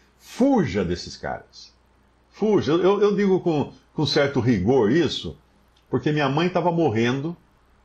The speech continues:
já estava em estado terminal, à base de, de morfina,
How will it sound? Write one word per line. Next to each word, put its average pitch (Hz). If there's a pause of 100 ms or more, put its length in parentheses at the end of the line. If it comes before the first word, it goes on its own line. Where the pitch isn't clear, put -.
(140)
já 98
estava 113
em -
estado 143
terminal, 127 (500)
à -
base 113
de, 101
de 95
morfina, 113